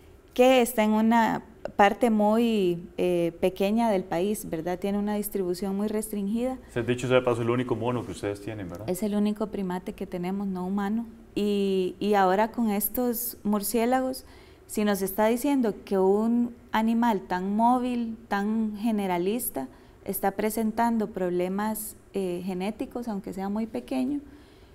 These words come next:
Speaker 1: ¿qué podemos esperar para otras especies que no tienen esa capacidad de volar, que están restringidos a parches de bosque porque hay una barrera,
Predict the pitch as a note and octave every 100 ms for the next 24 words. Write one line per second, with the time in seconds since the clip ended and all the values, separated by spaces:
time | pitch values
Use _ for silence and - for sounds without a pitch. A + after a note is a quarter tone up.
0 | - - - - G#3 G#3+ A3 G#3+ A3+ A#3
1 | A#3 G3 F#3+ G3 G3+ F#3 F#3 G#3 G#3 G3
2 | - B3 C#4 A3 G#3 - - F#3+ F#3 F#3+
3 | G3 G#3 G#3+ G#3 G#3+ A3+ A3+ G3+ F3+ F3
4 | G3 G#3 G#3 G#3 A#3 C4 B3+ - - G3
5 | F#3 F3+ F#3+ F#3 G3 G#3+ G#3+ A3 G#3+ G#3
6 | A3 A3 G3 - - F#3 F#3 A3 F#3+ F#3+
7 | G3 A3 - A3+ A3 F#3+ F3 - E3+ E3
8 | - - - F#3 F#3 G3+ G#3 G#3 G3 F#3+
9 | F#3 G3 G#3 G3+